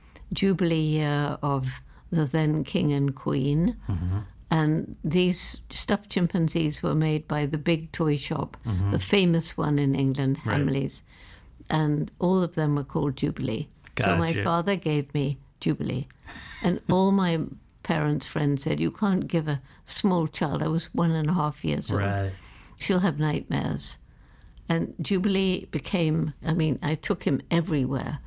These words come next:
Speaker 1: And I still have him, by the way.
Speaker 2: Do you? That's great.
Speaker 1: I still have him.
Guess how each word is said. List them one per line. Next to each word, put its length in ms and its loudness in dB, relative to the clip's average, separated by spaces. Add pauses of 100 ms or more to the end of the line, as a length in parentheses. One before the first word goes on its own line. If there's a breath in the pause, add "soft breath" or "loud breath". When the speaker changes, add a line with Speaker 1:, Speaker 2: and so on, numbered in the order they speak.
(460 loud breath)
Speaker 1:
And 540 0 (220)
I 80 2
still 320 0
have 200 2
him, 200 2
by 160 -2
the 120 -2
way. 280 0
Speaker 2:
Do 80 2
you? 240 4
That's 240 -2
great. 220 2
Speaker 1:
I 100 4
still 380 -2
have 180 -2
him. 300 -2